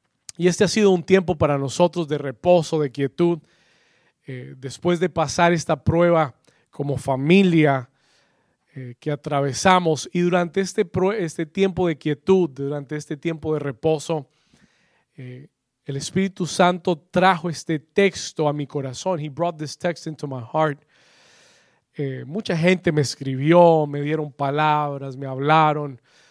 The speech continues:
<clears throat> en todo este tiempo, pero creo que lo más valioso fue haber escuchado la voz del Espíritu Santo en este tiempo. Y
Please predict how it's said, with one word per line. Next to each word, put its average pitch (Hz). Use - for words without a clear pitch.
<clears throat> 233
en 131
todo 175
este 151
tiempo, 165
pero 175
creo 160
que 190
lo 170
más 165
valioso 160
fue 147
haber 170
escuchado 175
la 160
voz 165
del 160
Espíritu 160
Santo 170
en 147
este 151
tiempo. 160
Y 170